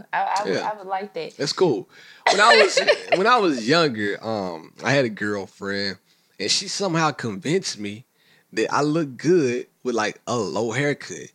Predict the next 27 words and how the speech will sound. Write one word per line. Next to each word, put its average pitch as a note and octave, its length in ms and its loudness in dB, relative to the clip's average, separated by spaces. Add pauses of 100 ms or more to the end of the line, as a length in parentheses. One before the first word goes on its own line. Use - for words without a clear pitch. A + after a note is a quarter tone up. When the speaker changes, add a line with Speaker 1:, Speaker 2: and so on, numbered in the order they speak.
(300)
Speaker 2:
We E4+ 100 4
did G4 180 6
some F#2+ 180 -12
foolish G3 540 -2
things, B2 520 0
man. G2+ 380 -4
Like, G2 240 -6
what? G4 280 -4 (480)
You G#3+ 140 2
ain't C4+ 80 2
never A#3+ 240 6
did A3+ 240 4
nothing G#3+ 300 4
for G#3 320 4
a - 40 6
person G3 360 2
that - 160 -2
you G3 80 -4
liked D#3 400 2
when C3+ 160 2
you E3 100 4
were D#3+ 80 6
younger? B2+ 560 0 (260)
Speaker 1:
No. F3+ 280 -4
Speaker 2:
Like, D3 200 4
when, C3+ 280 0 (640)
never. C3 480 2